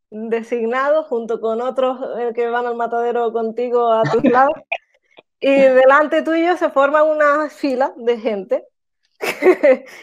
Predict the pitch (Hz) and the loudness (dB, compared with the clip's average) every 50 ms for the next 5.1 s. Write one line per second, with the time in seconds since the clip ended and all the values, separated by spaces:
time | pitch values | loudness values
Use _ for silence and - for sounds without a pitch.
0 | - _ - 269 254 254 247 247 240 240 233 247 247 - - 240 247 254 262 262 | -20 _ 2 4 4 6 6 4 4 4 2 -2 -2 0 2 2 2 2 2 -2
1 | 262 262 - 277 262 262 262 269 262 269 294 311 330 330 339 349 330 285 233 226 | -4 -4 -2 -2 -2 -2 -2 -6 -6 0 0 0 0 0 -2 -8 -8 -6 -8 -8
2 | 220 - 247 247 254 262 262 269 294 262 262 269 277 277 - 254 233 233 220 220 | -6 -6 -2 -2 0 0 -2 -2 -6 -8 -6 -8 -8 -8 -6 -4 -4 -2 -2 -2
3 | 220 214 220 214 208 208 208 202 202 202 202 - 208 214 - - _ _ _ _ | -4 -2 -2 -2 -2 -2 -4 -4 -4 -6 -6 -8 -10 -10 -10 -14 _ _ _ _
4 | _ _ _ _ 220 247 247 240 226 254 254 262 269 262 - 269 262 269 262 262 | _ _ _ _ -2 0 0 0 0 0 0 0 0 2 4 6 8 8 6 4
5 | 262 | 2